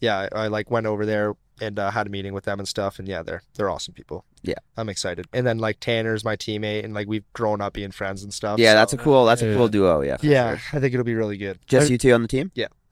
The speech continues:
Speaker 1: Uh, uh, yeah. He said something about maybe, maybe there being a girl. But
Speaker 2: Oh, I could see them doing, like, a W M X thing.
Speaker 3: Yeah.
Speaker 1: I think
Speaker 2: Yeah.
Speaker 1: it's, I think it's just us as of right now.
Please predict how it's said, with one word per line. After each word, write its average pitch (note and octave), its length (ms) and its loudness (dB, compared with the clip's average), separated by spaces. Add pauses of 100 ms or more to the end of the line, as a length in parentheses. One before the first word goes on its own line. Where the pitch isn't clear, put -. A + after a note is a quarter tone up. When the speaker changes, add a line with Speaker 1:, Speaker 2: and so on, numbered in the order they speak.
(120)
Speaker 1:
Uh, C#3+ 180 4
uh, C#3 180 4
yeah. A2+ 240 0 (240)
He D3+ 180 -6
said F3+ 320 2
something A#2 440 -4
about A2 260 -2
maybe, G2+ 460 -8 (320)
maybe G#2 180 -8
there A2 80 -2
being G#2+ 220 -10
a G2+ 60 -18
girl. F#2+ 360 -10 (440)
But - 140 -12
Speaker 2:
Oh, G2 260 8
I G#2 120 6
could A#2+ 140 -4
see A2+ 160 0
them G#2 100 0
doing, F#2 160 0
like, E2 140 -4
a - 40 -10
W D#2+ 240 -2
M D2 100 -10
X D2 220 -10
thing. A#2+ 160 -8
Speaker 3:
Yeah. A#2 80 -4
Speaker 1:
I B2+ 60 0
think A#2+ 300 -4
Speaker 2:
Yeah. A#2 60 0
Speaker 1:
it's, - 100 -10
I B2 140 0
think - 260 -8
it's G2+ 160 -8
just - 240 -10
us D#2 180 -12
as - 160 -12
of G2+ 100 -16
right E2 160 -12
now. E2+ 140 -12